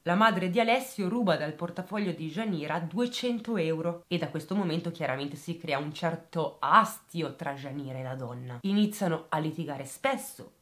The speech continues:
come è ovvio che sia. Anche Alessio incolpa sua madre del furto ed è a questo punto che la donna si mette sulla difensiva, dice che non è assolutamente stata lei, lei non ha toccato neanche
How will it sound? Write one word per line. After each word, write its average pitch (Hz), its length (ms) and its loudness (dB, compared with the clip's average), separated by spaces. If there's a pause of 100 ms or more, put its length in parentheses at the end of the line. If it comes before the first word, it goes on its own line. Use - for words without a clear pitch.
(140)
come 180 300 0
è 139 80 0
ovvio 127 220 -2
che 127 140 -12
sia. 202 420 -4
Anche 427 240 -4
Alessio 165 380 0
incolpa 165 300 -4
sua 165 160 -6
madre 156 260 -2
del 147 160 -4
furto 139 540 -10
ed 185 180 -2
è 185 60 2
a 165 100 2
questo 220 320 -2
punto 240 520 -4
che 254 120 2
la 254 100 6
donna 185 220 4
si 214 120 -2
mette 196 200 0
sulla 208 240 0
difensiva, 202 720 -4
dice 180 300 -6
che 175 260 -2
non 185 160 0
è 226 60 0
assolutamente 233 680 -2
stata 214 300 -4
lei, 196 220 4
lei 214 100 0
non 240 140 0
ha 180 60 -2
toccato 180 360 -4
neanche 220 1080 0